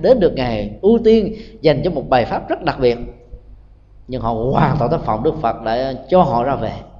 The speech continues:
Là bởi vì cái động cơ của họ phải đến để học hỏi. Chúng ta phải rút ra được một bài học kinh nghiệm ở chỗ đó. Cho nên cái khái niệm gần Phật và xa Phật á, ở trong đạo Phật như là một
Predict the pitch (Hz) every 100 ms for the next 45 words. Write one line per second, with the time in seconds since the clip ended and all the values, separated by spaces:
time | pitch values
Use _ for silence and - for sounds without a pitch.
0 | - - _ _ - - - - - 113
1 | 120 135 117 104 - - 156 135 107 143
2 | 156 175 135 107 110 131 151 240 214 104
3 | 92 92 113 - - - - - - _
4 | - - - - - - _ _ - _
5 | 147 143 135 123 110 113 139 151 131 -
6 | - - 247 285 165 127 120 113 120 107
7 | 113 107 160 131 110 113 117 113 131 131
8 | - - - - - _ _ _ _ _
9 | _ _ _ 156 156 151 151 175 247 214
10 | 139 131 151 139 131 139 127 117 165 170
11 | 131 120 180 - - - 147 147 127 113
12 | 113 143 139 110